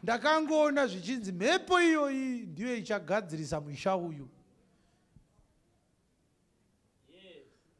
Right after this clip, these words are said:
So this is how the prophecy ends. Saka,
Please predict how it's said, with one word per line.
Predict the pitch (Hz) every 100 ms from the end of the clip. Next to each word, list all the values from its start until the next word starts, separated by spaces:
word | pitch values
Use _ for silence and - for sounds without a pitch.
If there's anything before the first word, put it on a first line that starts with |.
| _ _ _ _ _
So | - - 196
this | 160 247 -
is | 202 151
how | 170 196 196 190
the | 160
prophecy | 160 196 196 180 160 - 180
ends. | 175 151 120 - - - _ _ - _ - _ _ _ - _ - - - _ - - _ - - _ _ - - _ _ _ _ _ - - -
Saka, | - 175 185 185 196 185 185 180